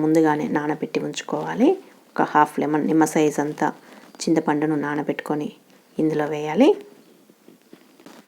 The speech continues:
చింతపండును యాడ్ చేయడం వలన పచ్చడి అనేది పాడైపోకుండా ఉంటుంది, మనకు నాలుగైదు రోజుల వరకు నిల్వ ఉంటుంది. ఈ విధంగా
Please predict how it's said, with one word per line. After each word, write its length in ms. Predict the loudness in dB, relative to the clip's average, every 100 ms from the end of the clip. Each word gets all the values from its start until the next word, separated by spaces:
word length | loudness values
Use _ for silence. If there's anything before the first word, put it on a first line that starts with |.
| -2
చింతపండును 460 | 4 6 8 8 8
యాడ్ 140 | 6 4
చేయడం 200 | 4 4
వలన 180 | 2 -2 0
పచ్చడి 300 | 0 4 4 4
అనేది 300 | 0 -2 -4 -4 -20 _
పాడైపోకుండా 680 | 2 2 2 -2 -4 -2 -2 -2
ఉంటుంది, 360 | -4 -6 2 4 4
మనకు 220 | 2 -2 -2 0
నాలుగైదు 340 | 0 0 0
రోజుల 200 | -2 2 2
వరకు 240 | 2 0 -2 0
నిల్వ 180 | 0 -2 -4
ఉంటుంది. 360 | -6 -4 4 4 4 -10 -20 -20 -20 -2 4
ఈ 20 | 6
విధంగా 300 | 8 8 6